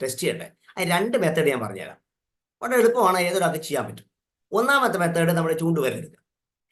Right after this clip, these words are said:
എന്നിട്ട് നമ്മുടെ മൂക്കിന് തൊട്ട് താഴെ വെക്കുക, എന്നിട്ട് നമ്മൾ ശക്തമായി വായു പുറത്തേക്ക് വിടുക. ശ്രദ്ധിച്ചോളൂ.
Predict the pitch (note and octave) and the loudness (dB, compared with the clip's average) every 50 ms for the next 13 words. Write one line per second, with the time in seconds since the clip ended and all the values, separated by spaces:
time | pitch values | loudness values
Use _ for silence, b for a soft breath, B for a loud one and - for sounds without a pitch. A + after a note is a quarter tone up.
0 | _ _ _ - B3+ C4 B3+ F#3 F#3+ F3+ F3+ F3 E3+ F3 E3+ E3+ F3 F#3 E3 F3+ | _ _ _ -2 0 0 2 4 2 2 2 0 -2 -2 -2 -2 -2 -2 0 -2
1 | F#3+ E3 D#3+ D3 D#3 D3 C3+ - B2 A2+ A2+ A2+ - - _ _ _ _ _ _ | 0 0 0 0 0 0 0 0 0 0 -2 -4 -8 -16 _ _ _ _ _ _
2 | _ _ _ _ _ _ _ _ _ _ _ - A3+ A#3 G#3+ E3 E3+ F3 F#3 - | _ _ _ _ _ _ _ _ _ _ _ 0 2 2 4 4 4 4 2 0
3 | - D#3 D#3 E3 E3+ D#3+ E3 F3 D#3+ - - _ A3+ F#3+ D#3 C#3+ C#3+ D#3 D#3 C3+ | -2 -4 -2 0 0 0 0 -2 -4 -4 -6 _ -2 -2 0 0 0 0 0 0
4 | C3 C3+ C#3+ D#3+ - C#3 C#3 - - E3 D3 A#2 G#2 F2 E2 E2 - - - - | 0 0 -2 -2 -4 -6 -6 -2 0 0 0 0 -2 -6 -10 -12 -16 -14 -10 -10
5 | D3+ C#3+ B2 A#2+ A2 G#2 G#2+ B2+ F#3 F#3+ - - | -8 -4 -2 -2 0 0 0 0 -2 -4 -6 -10